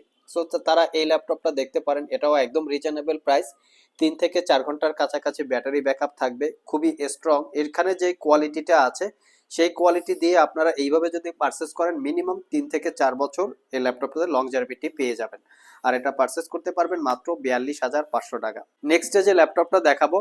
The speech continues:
এটা হচ্ছে Lenovo ThinkPad-এর একটা ব্র্যান্ড বা, আহ, ThinkPad-এর একটা ভেরিয়েন্ট যেটাকে বলে। এটা হচ্ছে Lenovo ThinkPad টি ফোর নাইন জিরো। আমি মডেলটা দেখিয়ে দিচ্ছি, টি ফোর নাইন জিরো। এটা হচ্ছে Core i five-এর এইট জেনারেশন প্রসেসর,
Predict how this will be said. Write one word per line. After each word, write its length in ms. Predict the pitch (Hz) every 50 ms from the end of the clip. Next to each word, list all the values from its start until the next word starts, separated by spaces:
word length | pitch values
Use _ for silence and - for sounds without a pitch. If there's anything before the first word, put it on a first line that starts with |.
| 214 - _ _ -
এটা 100 | 143 135 165
হচ্ছে 160 | 160 160 - 156 143
Lenovo 260 | 156 165 180 180 190 180 - -
ThinkPad-এর 400 | 170 165 - - 170 160 165 156 147
একটা 140 | - - 160 139 123
ব্র্যান্ড 260 | 131 131 135 170 208 - _ _ -
বা, 100 | 135 131
আহ, 460 | 123 127 - - - - 139 127 123 123 -
ThinkPad-এর 420 | - 147 147 151 147 160 151 156 151 147
একটা 140 | 151 151 131 117
ভেরিয়েন্ট 300 | 135 131 135 147 151 147 143 139
যেটাকে 300 | 127 - 247 - - 143 131 123
বলে। 160 | 123 135 185 214 - _ _ _ _ _ _ _ _ -
এটা 100 | 143 156
হচ্ছে 140 | 151 180 165 151
Lenovo 260 | 156 170 180 180 190 185 -
ThinkPad 360 | 196 185 185 - 196 190 196 - -
টি 80 | 165 175 175 -
ফোর 160 | - 175 185 180 165 139
নাইন 120 | 127 127 127 123
জিরো। 140 | 120 110 107 - _ _
আমি 120 | 135 135 139 139 127
মডেলটা 320 | 127 127 151 156 - 175 156 139 127
দেখিয়ে 220 | 123 - 156 147 131
দিচ্ছি, 220 | 120 113 - - 190 185 _
টি 80 | - 143 139 147
ফোর 120 | - 156 147 139
নাইন 140 | 123 123 120 123
জিরো। 140 | 131 151 208 - _ _ _ _ _ _ _ _ 151
এটা 120 | 151 180 175 180
হচ্ছে 180 | 185 180 - 196 - -
Core 160 | 165 160 165 175
i 20 | 180 -
five-এর 260 | 202 190 185 202 196 170 147
এইট 120 | 147 - - 165
জেনারেশন 420 | 160 170 170 170 170 - 196 185 185 -
প্রসেসর, 400 | 147 - - 131 - - 117